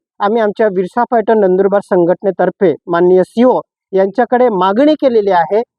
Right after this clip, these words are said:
की ग्रामपंचायतच्या कारभारामध्ये व कर्तव्यात कसूर करणाऱ्या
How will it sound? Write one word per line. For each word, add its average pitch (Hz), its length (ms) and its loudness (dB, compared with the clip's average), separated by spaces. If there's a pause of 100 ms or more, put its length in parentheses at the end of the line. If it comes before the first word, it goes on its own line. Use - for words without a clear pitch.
(200)
की 269 80 0
ग्रामपंचायतच्या 247 840 0 (100)
कारभारामध्ये 226 760 0
व 233 120 -2 (120)
कर्तव्यात 214 460 -2 (140)
कसूर 262 360 0
करणाऱ्या 175 520 0